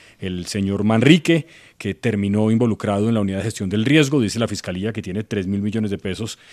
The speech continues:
que se empaquetó, que le entregaron en maletines, ya había tenido líos judiciales cuando el alcalde era precisamente el doctor Petro,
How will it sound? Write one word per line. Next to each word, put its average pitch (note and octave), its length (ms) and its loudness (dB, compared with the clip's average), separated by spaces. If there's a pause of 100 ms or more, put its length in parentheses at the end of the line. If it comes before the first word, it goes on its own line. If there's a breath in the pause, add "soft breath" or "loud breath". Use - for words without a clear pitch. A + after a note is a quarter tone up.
(120 loud breath)
que A2 120 0
se G#2 120 -2
empaquetó, G#2 640 0
que A2+ 100 -4
le G2+ 60 0
entregaron G2 440 -2
en A#2 100 4
maletines, C3+ 640 4
ya A#2+ 160 0
había A2+ 240 2
tenido G2+ 260 -2
líos A2 240 -2
judiciales G2+ 440 -6
cuando F2+ 300 -8 (340 soft breath)
el F#2 140 -8
alcalde G2 520 -4 (260 soft breath)
era A2 300 -2 (360)
precisamente G2+ 800 -2
el E2+ 440 -10
doctor G#2 360 -6
Petro, E3+ 320 2